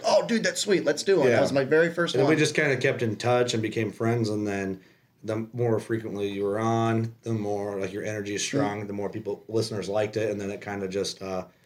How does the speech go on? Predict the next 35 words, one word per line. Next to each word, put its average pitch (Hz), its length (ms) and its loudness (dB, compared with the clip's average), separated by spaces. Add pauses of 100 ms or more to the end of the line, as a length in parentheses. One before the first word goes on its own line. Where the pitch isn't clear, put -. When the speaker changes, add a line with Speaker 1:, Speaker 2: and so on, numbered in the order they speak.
(220)
Speaker 2:
became 113 260 0
consistent 107 500 -6
to - 60 -10
where 101 100 -2
it's 92 120 -8
like, 87 140 -8
"Well, 98 200 -4 (160)
let's 98 200 -10
do 104 160 -4
a 90 40 -6
series." 107 680 0 (140)
Speaker 1:
And 120 120 0
right 143 120 6
around 151 140 6
that 151 140 4
same 151 180 4
time 165 260 2
is 143 60 2
when 139 100 0
I 139 80 0
started 147 540 4
really 160 320 4
kinda, 151 600 4
you 170 120 0
know, 147 140 6
working 151 320 4
with 139 160 0
you 208 120 0
guys. 147 340 4
I - 40 2
wrote 147 160 6
that 143 140 2
first 160 240 4
article, 160 540 4
and 139 240 0